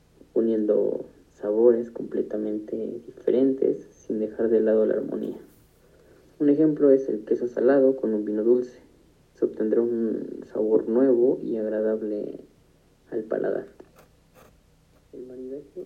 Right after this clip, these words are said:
en la cocina mexicana es un tema queda mucho de qué hablar, pues se sabe que la comida mexicana es famosa en el mundo entero.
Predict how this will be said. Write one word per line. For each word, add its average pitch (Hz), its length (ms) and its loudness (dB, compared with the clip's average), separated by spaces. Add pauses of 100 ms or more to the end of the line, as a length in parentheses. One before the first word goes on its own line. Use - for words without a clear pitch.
en 113 160 -12
la 107 80 -12
cocina - 500 -10
mexicana - 680 -10 (960)
es - 160 -12
un 120 180 0
tema 113 460 -2 (420)
queda 113 260 -2
mucho - 500 -6 (160)
de - 200 -8
qué - 120 -6
hablar, 110 420 -2
pues - 360 -8 (760)
se - 80 -2
sabe 123 280 2
que 120 220 2
la 107 140 -4
comida 120 280 -4
mexicana 113 680 -4 (140)
es - 120 -12
famosa - 480 -10 (480)
en 117 120 -4
el 107 100 -2
mundo 107 260 -2
entero. - 360 -4